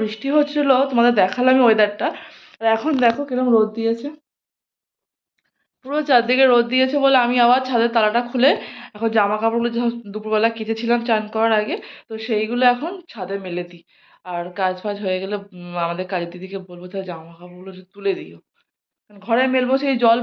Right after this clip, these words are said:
পড়বে আবার, সেই মুছতে হবে আমাকে, তার থেকে দরকার নেই, একদম ছাদেই মেলে দিই। তো জলটা তো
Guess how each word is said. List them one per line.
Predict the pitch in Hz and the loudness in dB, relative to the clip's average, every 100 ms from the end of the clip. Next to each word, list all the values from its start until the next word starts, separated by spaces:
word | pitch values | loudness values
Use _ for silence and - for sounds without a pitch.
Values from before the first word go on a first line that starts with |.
| 240 | 0
পড়বে | 262 254 240 | 2 4 4
আবার, | 240 220 220 | 2 0 2
সেই | 240 233 | 2 2
মুছতে | 233 - 254 | 0 0 0
হবে | 247 226 214 | 2 2 2
আমাকে, | 208 202 | -2 -6
তার | 208 196 | -8 -6
থেকে | 226 208 | -6 -6
দরকার | 196 214 226 | -6 -12 -12
নেই, | 277 - _ - _ 202 | -14 -20 _ -20 _ -16
একদম | 196 208 214 | -12 -10 -10
ছাদেই | 214 208 202 220 208 - 202 | -4 -2 -2 -4 -8 -14 -8
মেলে | 196 196 | -2 -2
দিই। | 208 320 - | -2 -8 -8
তো | 208 | -4
জলটা | 190 175 | -4 -4
তো | 202 | -6